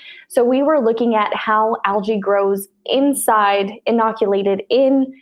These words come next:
an auger. So instead of, like, auger, so you think of a Petri dish. Auger is what you would put in there and grow, like, bacteria or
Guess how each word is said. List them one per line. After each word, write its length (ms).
an 120
auger. 560
So 300
instead 440
of, 200
like, 300
auger, 520
so 220
you 100
think 180
of 80
a 60
Petri 440
dish. 300
Auger 280
is 180
what 180
you 120
would 200
put 160
in 180
there 360
and 180
grow, 520
like, 200
bacteria 840
or 120